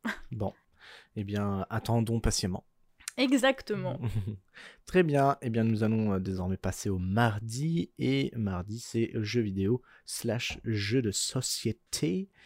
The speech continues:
Speaker 2: Et, euh, je vais te, euh, donner la main, euh, Justine.
Speaker 1: Allez, avec plaisir. Alors, le jeu de société, c'est un jeu de société déjà, dont je vais
Speaker 2: Ok.
Speaker 1: parler, euh, cette semaine.
Speaker 2: Très bien. Moi aussi. Donc, comme quoi,
Speaker 1: J'espère qu'on parle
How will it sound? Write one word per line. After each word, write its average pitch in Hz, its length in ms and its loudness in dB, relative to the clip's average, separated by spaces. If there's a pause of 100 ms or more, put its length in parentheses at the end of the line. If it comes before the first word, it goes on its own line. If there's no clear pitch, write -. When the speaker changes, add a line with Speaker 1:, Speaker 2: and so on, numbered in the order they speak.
(300)
Speaker 2:
Et, 113 340 0 (100)
euh, 95 160 -2
je 104 120 -4
vais 113 160 -2
te, - 220 -10
euh, 101 400 0
donner 110 260 0
la 120 120 2
main, 160 320 0
euh, 117 180 -4
Justine. - 480 -6
Speaker 1:
Allez, 202 260 -4
avec 214 240 -4
plaisir. 202 380 -2 (480)
Alors, 254 220 4
le 226 100 4
jeu 262 140 4
de 415 60 2
société, 277 440 0
c'est - 140 4
un 240 60 8
jeu 294 120 6
de - 40 -2
société 214 360 -2
déjà, 185 380 -4
dont 208 180 2
je 196 80 0
vais 208 100 4
Speaker 2:
Ok. - 40 6
Speaker 1:
parler, 214 360 6
euh, 185 320 4 (480)
cette 214 240 -6
semaine. 214 440 -2
Speaker 2:
Très 208 160 -2
bien. 104 160 -2
Moi 139 180 6
aussi. 120 240 2 (560)
Donc, 196 160 -4
comme 208 160 0
quoi, 226 120 2
Speaker 1:
J'espère 254 300 4
qu'on 302 100 4
parle 247 40 6